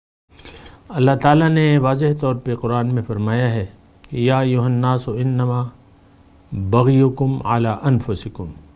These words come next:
मताउल हयातिद दुनिया सुम्मा इलैना मरजिउकुम। ए लोगो, तुमने जो मुझसे बगावत का एक रवैया इख्तियार कर लिया है, इसका वबाल तो तुम्हारे अपने ऊपर पड़ेगा।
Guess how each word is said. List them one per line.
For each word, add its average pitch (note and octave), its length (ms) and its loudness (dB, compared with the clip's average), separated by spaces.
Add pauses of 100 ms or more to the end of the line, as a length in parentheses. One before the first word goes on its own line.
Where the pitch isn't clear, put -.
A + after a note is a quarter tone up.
(200)
मताउल B2+ 540 2
हयातिद A#2+ 480 -2
दुनिया A2+ 440 0 (240)
सुम्मा A#2+ 340 -2
इलैना B2 480 0
मरजिउकुम। G2+ 640 -4 (2500)
ए C#3 100 6
लोगो, C3+ 500 6 (640)
तुमने E3 360 6
जो C#3+ 400 6
मुझसे D3 460 2
बगावत C3 580 4
का D#3 60 2
एक C3+ 200 -2
रवैया C3 420 2
इख्तियार C#3 400 0
कर G#2 160 -8
लिया G2+ 280 -4
है, B2+ 260 -4 (500)
इसका D3+ 300 0
वबाल C#3 420 4
तो E3+ 140 -4
तुम्हारे C#3+ 400 2
अपने E3+ 240 0
ऊपर G3+ 240 2
पड़ेगा। G2+ 420 -2